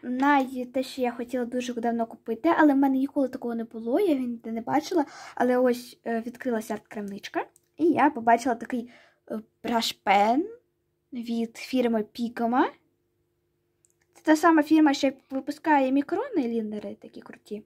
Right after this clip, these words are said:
У мене також вони є. Якщо ви не бачили, можете подивитися мої відео, я ними вожу. Давайте відкриємо, подивимось. Ось я його відкрила. Ось такий він має кінчик.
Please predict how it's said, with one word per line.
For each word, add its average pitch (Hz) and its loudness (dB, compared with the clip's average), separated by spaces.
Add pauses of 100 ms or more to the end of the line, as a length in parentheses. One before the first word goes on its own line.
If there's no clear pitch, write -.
(160)
У - -18
мене 226 2
також 220 0
вони 220 -8
є. 214 -12 (360)
Якщо - 0
ви 254 2
не 254 0
бачили, 277 2
можете 247 -8
подивитися 226 -14
мої 208 -8
відео, 240 -2 (300)
я 220 0
ними 226 0
вожу. 226 -10 (760)
Давайте 277 6
відкриємо, 294 2
подивимось. - -10 (1700)
Ось 233 -6
я 247 0
його 247 -2
відкрила. 226 -6 (540)
Ось 254 -6
такий 262 0
він 226 -6 (280)
має 226 0
кінчик. 214 -8